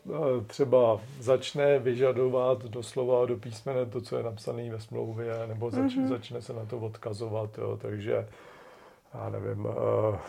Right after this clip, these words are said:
Speaker 1: může tam být upravený, kdy platí nebo neplatí faktury a nikdy s tím nebyl žádný problém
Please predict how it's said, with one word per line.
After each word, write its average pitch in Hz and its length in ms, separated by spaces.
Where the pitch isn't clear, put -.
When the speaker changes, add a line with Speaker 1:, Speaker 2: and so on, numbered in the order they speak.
Speaker 1:
může 107 260
tam 110 220
být 110 200
upravený, 107 640
kdy 113 160
platí 110 460
nebo 110 240
neplatí 107 480
faktury 113 560
a 113 80
nikdy 110 300
s 107 60
tím - 140
nebyl 110 280
žádný 113 360
problém 110 520